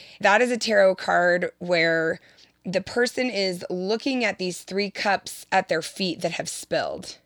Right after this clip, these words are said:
And behind them are two cups that are standing upright, but the person is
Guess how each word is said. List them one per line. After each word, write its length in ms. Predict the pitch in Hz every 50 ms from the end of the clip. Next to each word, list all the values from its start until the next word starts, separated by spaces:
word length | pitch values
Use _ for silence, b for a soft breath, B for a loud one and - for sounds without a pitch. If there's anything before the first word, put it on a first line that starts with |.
| _ _
And 160 | - 208 196
behind 540 | 180 185 175 190 - - 233 240 254 262 240
them 180 | 208 190 185 170
are 140 | 160 180 170
two 260 | - - - 220 202
cups 300 | - - 214 196 - -
that 160 | - - 165
are 60 | 165
standing 440 | 165 - - - 170 165 175 170 156
upright, 920 | 123 143 - - - 160 165 151 151 185 233 294 285 - - - - - - _ _
but 160 | - 208 -
the 80 | 190 185
person 460 | - - 247 262 262 - 240 220 208
is 320 | 190 180 170 175 - -